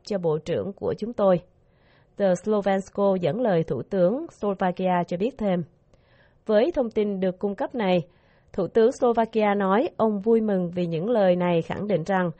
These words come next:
Slovakia không hề liên quan gì đến việc bắt cóc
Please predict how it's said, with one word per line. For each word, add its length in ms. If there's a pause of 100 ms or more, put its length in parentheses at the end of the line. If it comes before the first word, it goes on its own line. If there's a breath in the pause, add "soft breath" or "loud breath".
(180 soft breath)
Slovakia 760
không 260
hề 200
liên 220
quan 280
gì 220
đến 220
việc 260
bắt 180
cóc 160